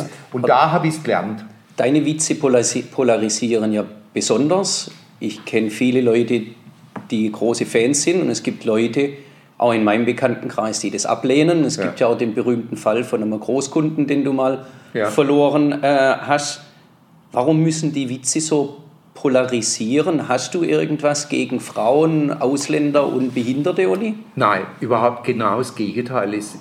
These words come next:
Speaker 2: das ist das, was mir, und ich sage immer, jemand, der mal bei einem Auftritt von mir war, der hat, der, also das ist jetzt nicht meine Aufgabe, das ist, das ist auch nicht meine, meine Motivation, aber, äh,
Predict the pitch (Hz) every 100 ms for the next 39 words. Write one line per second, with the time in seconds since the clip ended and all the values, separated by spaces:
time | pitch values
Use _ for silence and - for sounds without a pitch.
0 | - 117 110 123 123 120 143 127 139 135
1 | 131 127 - - - 127 127 135 131 127
2 | 127 123 123 123 123 107 98 104 104 104
3 | 90 87 90 107 107 147 151 - 131 131
4 | 131 127 90 90 - - - - - 98
5 | 92 113 - - - - - - - -
6 | - 104 117 131 - - - 123 120 -
7 | - - 131 123 156 156 156 120 104 95
8 | - 113 156 - 147 107 104 104 - 104
9 | 107 110 104 113 110 110 120 104 104 104
10 | 104 101 104 101 104 104 104 101 90 120
11 | 139 156 98 107 107 - - - _ -
12 | 113